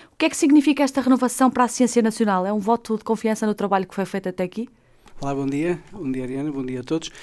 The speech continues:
Speaker 2: Hum, sim, eh, representa, representa o reforçar uma, hum,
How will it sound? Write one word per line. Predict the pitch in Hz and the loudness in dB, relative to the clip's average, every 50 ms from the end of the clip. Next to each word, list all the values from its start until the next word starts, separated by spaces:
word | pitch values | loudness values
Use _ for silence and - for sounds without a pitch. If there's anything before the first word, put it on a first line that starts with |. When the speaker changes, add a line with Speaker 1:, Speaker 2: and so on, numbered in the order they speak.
| - - - - - - 190 | -20 -20 -20 -20 -10 -2 0
Speaker 2:
Hum, | 170 165 170 160 160 165 165 170 262 - - - - - | 2 4 4 6 4 4 2 0 -2 -6 -12 -20 -14 -6
sim, | - - - - 202 214 214 | -2 0 2 2 2 2 0
eh, | 196 175 180 214 175 151 147 135 | 0 -2 -2 0 2 2 2 0
representa, | - - - 147 131 127 139 147 143 143 139 - - 139 131 139 147 160 143 | 0 -2 -2 -2 0 2 4 4 4 4 2 2 2 4 4 2 2 0 -4
representa | 135 131 - - 135 123 120 127 135 131 127 123 123 - - 139 127 127 127 131 | -4 -4 -4 -4 -6 -4 -2 0 2 2 2 0 -2 0 2 2 4 4 2 0
o | 165 156 139 131 131 135 135 - | 0 -2 -2 -2 -2 -2 -4 -6
reforçar | - - - - 143 - - - - 156 139 135 131 127 123 - - - - - - - - | -8 -8 -8 -6 -4 -4 -2 0 2 4 4 4 4 2 0 -6 -12 -20 -20 -20 -20 -6 0
uma, | 151 143 139 135 135 135 131 131 131 127 127 131 | 2 4 6 6 6 6 6 6 4 4 2 2
hum, | 131 131 127 131 131 123 131 143 151 175 185 | 2 2 2 2 2 2 0 -2 -4 -6 -10